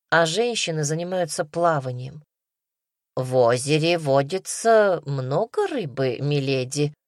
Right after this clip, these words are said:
Ваш дед в свое время увлекался ночной рыбалкой. Особенно любил драконьего лосося». Кажется, дворецкий хотел что-то сказать, но передумал,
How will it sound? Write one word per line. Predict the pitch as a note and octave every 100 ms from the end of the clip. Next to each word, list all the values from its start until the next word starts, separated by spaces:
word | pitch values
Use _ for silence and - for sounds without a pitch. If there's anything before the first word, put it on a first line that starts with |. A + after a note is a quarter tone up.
| _ C#3
Ваш | D#3+ D#3+ D3+ C3
дед | C3 C#3 D3+ - _ _ -
в |
свое | - D#3+ E3 D3 C3+
время | B2 B2+ C3+ F3+
увлекался | - A3+ A3 A3+ D#3+ C#3 C#3+ - D4 D4+ _
ночной | D3 C#3 - D#3 C#3+
рыбалкой. | D3+ D3 C#3+ C#3 - E3 D#3+ _ _ _ _ _ _ -
Особенно | C#3+ C#3+ - E4 D#4+ C#4 B3+
любил | A3+ G#3+ D#3+ A3+ A#3+ G#3+ _ _ -
драконьего | D3+ F3 F3+ D#3+ - D4 C#4 B3 A3 A3 -
лосося». | F3+ F3 - - D3 A#2+ - - C#3 C3+ _ _ _ _ _ _ _ _ -
Кажется, | C4 B3 A#3 - - G#3 G3 F#3+ D3+
дворецкий | E3 G3 A#3+ B3 - - G3+ F#3+ -
хотел | - G3+ G3+ A#3+ F3+
что-то | D3+ - E3 E3+
сказать, | D#3 F#3+ F#3 B3+ B3 - -
но | E3 F#3 G3
передумал, | D#3+ F3 E3 D3+ C4+ C4 A#3+